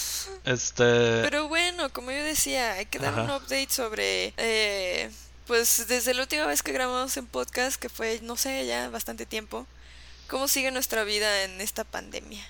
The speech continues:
Speaker 1: Um,
Speaker 2: Vas. <laughs>
Speaker 1: pues bien, <laughs> no ha cambiado nada en absoluto, no sé,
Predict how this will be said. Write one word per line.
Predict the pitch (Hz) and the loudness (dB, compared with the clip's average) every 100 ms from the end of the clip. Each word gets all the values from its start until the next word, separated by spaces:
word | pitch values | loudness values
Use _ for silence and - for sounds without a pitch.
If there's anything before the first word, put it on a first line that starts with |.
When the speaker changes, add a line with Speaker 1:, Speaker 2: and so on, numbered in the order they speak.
| - | 0
Speaker 1:
Um, | 117 110 107 104 104 101 101 | 4 6 4 4 4 4 0
Speaker 2:
Vas. | - | -2
<laughs> | - 190 - - | 0 0 -2 -4
Speaker 1:
pues | 127 110 | -2 0
bien, | 110 120 190 190 196 | 4 4 4 2 -4
<laughs> | - 113 160 - 220 - 220 190 | -2 6 6 8 4 2 -6 -2
no | 139 | 4
ha | 131 | 6
cambiado | 143 135 135 127 127 | 6 4 4 4 2
nada | 110 107 127 135 | 2 2 4 2
en | 120 | 0
absoluto, | 107 - 104 101 107 131 135 101 | 0 0 0 -4 -4 -4 -6 -6
no | 117 110 | -4 0
sé, | - 101 | 0 -2